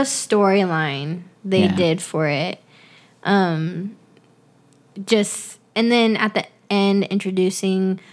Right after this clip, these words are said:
Speaker 1: Miles Morales, and then having, like, all the little side missions and having Black Cat in it
Speaker 2: Yeah.
Speaker 1: and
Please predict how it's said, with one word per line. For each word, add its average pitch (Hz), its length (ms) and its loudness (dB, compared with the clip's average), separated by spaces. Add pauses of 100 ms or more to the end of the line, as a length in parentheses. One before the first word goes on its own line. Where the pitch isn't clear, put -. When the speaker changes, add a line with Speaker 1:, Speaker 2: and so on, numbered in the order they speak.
(300)
Speaker 1:
Miles 220 340 4
Morales, 202 960 4
and 190 160 0
then 190 180 0
having, 196 600 0
like, 185 240 0
all 190 160 0
the 196 100 2
little 196 200 2
side 196 340 0
missions 190 720 0
and 180 140 -4
having 180 320 -4
Black 233 340 0
Cat 190 400 0
in 185 160 -6
it 175 420 -2
Speaker 2:
Yeah. 175 80 -2
Speaker 1:
and 170 400 -4